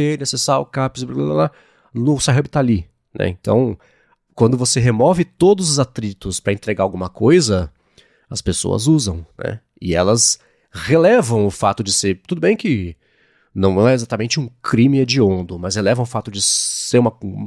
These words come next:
pirataria de um conteúdo que deveria ser pago e tá sendo de graça, porque ela quer, às vezes tem o direito de acessar do jeito certo, mas é mais fácil, é literalmente mais, mais fácil, né? De um jeito não preguiçoso, mas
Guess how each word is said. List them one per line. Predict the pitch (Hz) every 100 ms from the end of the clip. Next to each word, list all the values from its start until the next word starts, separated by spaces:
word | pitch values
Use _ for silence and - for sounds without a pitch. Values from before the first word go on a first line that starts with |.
| 107
pirataria | - 123 120 98 151 131
de | 104
um |
conteúdo | 98 113 107 98 95
que | -
deveria | 104 101
ser | 98 107
pago | 101 92
e |
tá | -
sendo | 98 - 104
de | 101
graça, | 117 160 190
porque | - - 208 247 269 _ _ _ _ -
ela | 127 147 _ _ _
quer, | - 143
às | - - 127
vezes | 143 143
tem | -
o | 170
direito | 156 143 226 247
de | 196
acessar | - - 120
do | 104
jeito | 101 95
certo, | - 98 101 131
mas | 131
é |
mais | 147 151
fácil, | - 107 113 151 156 180 180 175 _ _ _ _
é | 104
literalmente | 107 170 214 135 113
mais, | 107 95
mais | 101 104
fácil, | - 110 117
né? | 101
De |
um | 135
jeito | 135 127
não | 120
preguiçoso, | 147 139 127 - 110 98
mas | 98 95 90 -